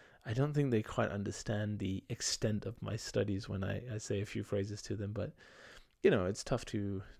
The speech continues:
to, uh, become fluent, so to speak, the conversational fluency that I'm, my, which is my end goal for my language, is to have, to be able to have, like, conversations in the canteen and talk about everyday stuff. But that's coming soon, I hope.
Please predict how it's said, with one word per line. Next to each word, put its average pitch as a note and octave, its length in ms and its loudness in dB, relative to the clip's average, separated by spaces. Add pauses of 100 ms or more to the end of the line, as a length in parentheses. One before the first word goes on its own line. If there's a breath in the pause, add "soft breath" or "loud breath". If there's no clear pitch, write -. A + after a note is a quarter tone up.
to, G#2 380 -6
uh, G2 180 -4 (300 loud breath)
become G2+ 480 -2
fluent, G#2 460 -2
so - 140 -4
to G#2+ 100 -6
speak, - 300 -8
the F#2+ 260 -4
conversational A2 680 -6
fluency G#2 440 -4
that F#2+ 160 -4
I'm, G2 220 -4 (560 loud breath)
my, G2 220 -4 (220)
which - 160 -6
is - 80 -6
my G2 120 -2
end G#2 260 -4
goal F#2+ 240 2
for - 140 -10
my F#2 120 -6
language, F#2+ 400 -8
is - 200 -8
to G#2 120 -2
have, G#2 240 0 (300)
to D#3 100 -8
be E3 100 4
able C#3+ 140 4
to G2 100 4
have, F#2+ 140 -4
like, F#2 160 -6
conversations - 640 -8
in - 80 -20
the - 80 -10
canteen F#2+ 720 -10
and F#2 180 -8 (380 loud breath)
talk - 240 -6
about F#2+ 300 -6 (420)
everyday G2 400 0
stuff. - 440 -4 (160)
But G2+ 260 -2 (260)
that's - 180 0
coming G#2 300 2
soon, G2+ 260 -6
I F#2 100 -4
hope. G2+ 320 -2